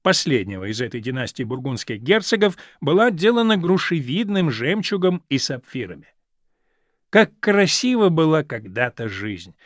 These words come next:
как великолепна в своей радующей глаз пышности. Даже читать об этой, отошедшей в прошлое роскоши, было наслаждением. Позднее Дориан заинтересовался вышивками и гобеленами,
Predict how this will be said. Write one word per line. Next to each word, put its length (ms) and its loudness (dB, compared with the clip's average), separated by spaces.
как 220 0
великолепна 920 2
в 40 -6
своей 360 0
радующей 640 2
глаз 340 -4
пышности. 720 -4
Даже 300 6
читать 460 0
об 140 -4
этой, 360 -4
отошедшей 600 -2
в 80 -4
прошлое 420 -2
роскоши, 440 2
было 240 0
наслаждением. 800 -8
Позднее 380 -2
Дориан 400 4
заинтересовался 960 2
вышивками 840 -2
и 120 -8
гобеленами, 920 -4